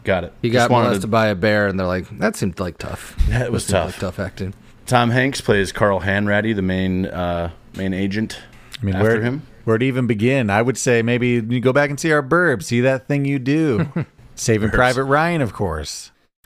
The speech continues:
Speaker 3: Forrest Gump, if that's your, uh, if that's your chocolate. Uh, Castaway, of course.
Speaker 1: Christopher Walken plays Frank Abagnale Senior.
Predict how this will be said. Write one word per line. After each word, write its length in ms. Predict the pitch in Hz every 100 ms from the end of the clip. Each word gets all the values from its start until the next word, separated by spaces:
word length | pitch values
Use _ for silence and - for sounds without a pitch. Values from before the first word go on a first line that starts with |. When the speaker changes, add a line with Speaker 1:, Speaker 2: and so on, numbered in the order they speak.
| -
Speaker 3:
Forrest 400 | - 127 123 92
Gump, 260 | 135 139
if 120 | 127 131
that's 280 | 127 -
your, 360 | 135 135 139 135
uh, 340 | 131 131 131
if 100 | 123
that's 280 | 120 120 120
your 80 | 123
chocolate. 640 | - 143 143 151 165 185
Uh, 260 | 139 104 101
Castaway, 560 | - 117 117 - 120 120
of 140 | 117
course. 480 | 120 117 120 - - _ _ _ _ -
Speaker 1:
Christopher 280 | 139 - 117
Walken 340 | 113 117 120
plays 240 | 98 90
Frank 320 | - 95 95 -
Abagnale 500 | 92 90 90 87 85
Senior. 520 | 107 110 120 123